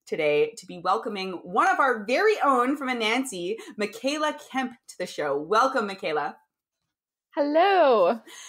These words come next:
Speaker 1: So, uh, <laughs> always really exciting to me to, uh, interview a strategist 'cause I inevitably learn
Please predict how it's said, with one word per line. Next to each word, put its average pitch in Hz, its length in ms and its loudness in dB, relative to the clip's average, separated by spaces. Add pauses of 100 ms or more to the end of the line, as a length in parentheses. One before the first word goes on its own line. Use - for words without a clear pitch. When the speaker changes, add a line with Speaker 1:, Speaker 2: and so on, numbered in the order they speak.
(240)
Speaker 1:
So, 277 400 4 (720)
uh, 339 560 2
<laughs> 381 400 -8 (280)
always 370 300 2
really 320 200 0
exciting 247 380 -2
to 247 80 -12
me 208 240 -6
to, 185 280 -4
uh, 170 180 2
interview 196 340 -6
a 190 40 -4
strategist 175 480 -2
'cause 180 100 -8 (160)
I 240 360 2
inevitably 196 640 -2
learn 160 380 -2